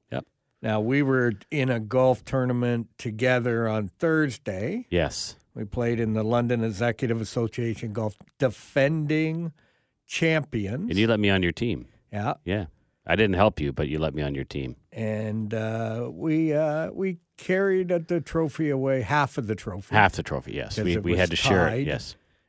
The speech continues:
Speaker 2: And instead of going to a putt-off, which is what they did last year, and
Speaker 1: They
Speaker 2: I won the putt-off.
Speaker 1: They split the prizes.
Speaker 2: They just, uh,
Speaker 1: Yeah.
Speaker 2: decided it was gonna be a tie this year. But so we're still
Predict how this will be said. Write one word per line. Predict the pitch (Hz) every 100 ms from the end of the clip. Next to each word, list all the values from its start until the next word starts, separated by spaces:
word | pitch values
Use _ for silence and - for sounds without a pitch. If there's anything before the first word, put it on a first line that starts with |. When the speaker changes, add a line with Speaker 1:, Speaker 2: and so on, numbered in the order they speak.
| -
Speaker 2:
And | 110
instead | 113 113 165 156
of | 151
going | 151 143 131
to | 123
a |
putt-off, | 120 - 170 139 104 127 -
which | 110 -
is | 117 113
what | 120
they | 120
did | 107 110
last | 107 139 175 -
year, | 110 110
and | 113
Speaker 1:
They |
Speaker 2:
I | 110
won | 110 110 107
the | 98
putt-off. | 87 117 92 80
Speaker 1:
They | 147
split | - 117
the | -
prizes. | - 80 69 64 - -
Speaker 2:
They | 101 92
just, | 92 101 95 - -
uh, | 104
Speaker 1:
Yeah. | 156
Speaker 2:
decided | 107 117 - 117 113 107
it | 110
was | 104 104
gonna | 107 104
be | 104
a | 101
tie | - 117
this | 113 123 -
year. | 165 175
But | 131 110
so | 160
we're | 143 143
still | - - 202 202 151 131 147